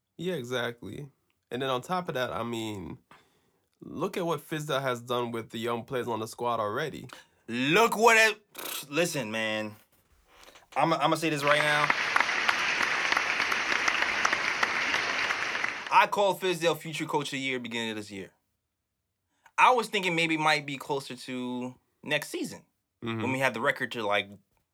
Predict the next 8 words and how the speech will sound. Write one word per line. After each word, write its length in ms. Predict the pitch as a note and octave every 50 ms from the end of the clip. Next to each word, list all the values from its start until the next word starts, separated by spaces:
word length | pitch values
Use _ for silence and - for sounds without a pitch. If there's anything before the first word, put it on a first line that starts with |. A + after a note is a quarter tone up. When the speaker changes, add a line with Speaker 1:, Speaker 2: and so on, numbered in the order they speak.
| _ _ _ _ _ _ -
Speaker 2:
really 500 | - G2+ A2+ B2+ C3 C3 C3 B2+ B2 B2
show 380 | B2 - - C3+ B2+ B2 B2 B2
what 160 | B2 A#2+ A#2+
he's 160 | A#2+ A#2 A2+ G#2+
really 300 | A2 A#2 B2 B2+ B2+ B2
been 180 | A#2+ B2 A#2+ A#2+
doing. 420 | A#2+ C3 C3+ C#3 C#3 C#3+ D3 D3+ D3+ - - -
Speaker 1:
Yeah. 320 | A#2 A#2 A#2 G#2 E2+ C#2+